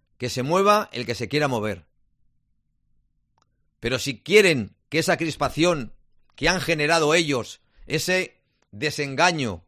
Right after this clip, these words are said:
esa deflación, ese disgusto,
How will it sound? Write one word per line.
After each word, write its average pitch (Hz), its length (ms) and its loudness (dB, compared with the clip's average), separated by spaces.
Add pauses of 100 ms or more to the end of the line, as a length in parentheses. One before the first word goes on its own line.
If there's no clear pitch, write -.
(760)
esa 175 260 0
deflación, 151 800 -2 (440)
ese 170 280 -2
disgusto, 139 720 -4